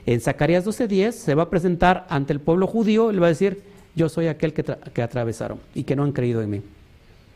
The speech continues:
Porque se van a cumplir todas las profecías. ¿Estamos aquí?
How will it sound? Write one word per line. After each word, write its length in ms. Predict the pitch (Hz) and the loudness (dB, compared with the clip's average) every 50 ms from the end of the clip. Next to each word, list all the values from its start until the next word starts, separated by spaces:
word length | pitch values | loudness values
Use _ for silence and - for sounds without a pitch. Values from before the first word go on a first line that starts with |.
| - _ 220 196 185 - 180 190 - - 190 190 190 185 - - - - 151 135 - - 135 123 | -20 _ -20 -20 -20 -20 -20 -20 -20 -20 -20 -20 -20 -20 -20 -20 -20 -20 -18 -16 -16 -18 -6 -4
Porque 180 | 117 107 - 104 | -4 -2 -2 -2
se 80 | - | -2
van 120 | 120 139 139 | 0 -2 0
a 20 | |
cumplir 400 | - 190 175 165 156 160 156 156 | 0 -2 0 0 0 -2 -2 -2
todas 200 | - 143 139 135 | -2 -2 0 -2
las 120 | 127 120 | -2 -4
profecías. 560 | - 131 110 110 104 - 110 98 92 95 - - | -6 -6 -6 -6 -6 -6 -6 -8 -8 -10 -14 -20
¿Estamos 300 | - - - 180 214 185 | -2 2 2 2 4 2
aquí? 420 | 165 131 - 170 240 370 - - | 0 0 0 0 0 0 -4 -8